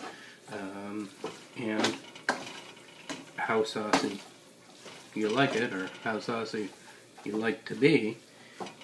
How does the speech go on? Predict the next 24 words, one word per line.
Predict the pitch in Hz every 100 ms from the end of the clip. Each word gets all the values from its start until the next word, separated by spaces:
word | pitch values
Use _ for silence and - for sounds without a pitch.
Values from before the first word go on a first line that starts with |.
| -
is | 113 107 - -
to | 113
mix | 104 113 117 -
in | - 117 107 104 110 - -
a |
little | 110 107 98
more | 107 107 104 95 - 123 - - -
of | 104
the | 104
Watkins | 104 101 - 104 -
barbecue | 104 104 101 - - - 107
sauce, | - 117 151
and | 135 -
perhaps | 101 107 107 -
a |
little | 101 113 139
bit | 123 110 - -
of | 107 98 - -
ketchup | 104 101 147 143
if | 110 -
you | 101
prefer, | - 110 117 123 180 - - - - - -
um, | 107 107 110 107
to | - - - - - -